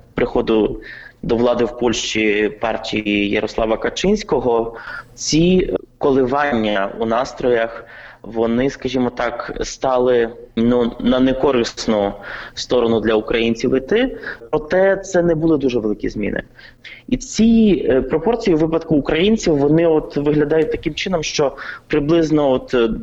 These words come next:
тридцять-сорок відсотків позитивної і негативної, десь двадцять відсотків байдуже ставляться до українців, так? Тобто у українців в порівнянні з іншими народами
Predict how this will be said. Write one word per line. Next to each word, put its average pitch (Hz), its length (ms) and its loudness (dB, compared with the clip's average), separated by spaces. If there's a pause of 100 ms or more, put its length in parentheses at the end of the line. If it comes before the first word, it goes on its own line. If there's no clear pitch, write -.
(180)
тридцять-сорок 160 720 0
відсотків 135 680 -2 (280)
позитивної 143 580 0
і 135 40 2
негативної, 170 580 2
десь 160 160 0
двадцять 165 440 -2
відсотків 147 640 -2 (180)
байдуже 117 600 0
ставляться 98 540 -2
до 92 80 -6
українців, - 640 -8
так? 113 300 -4 (280)
Тобто 135 240 2
у 135 40 4
українців 143 920 0
в - 40 -10
порівнянні 123 480 0
з 117 100 0
іншими 139 380 2
народами 113 680 2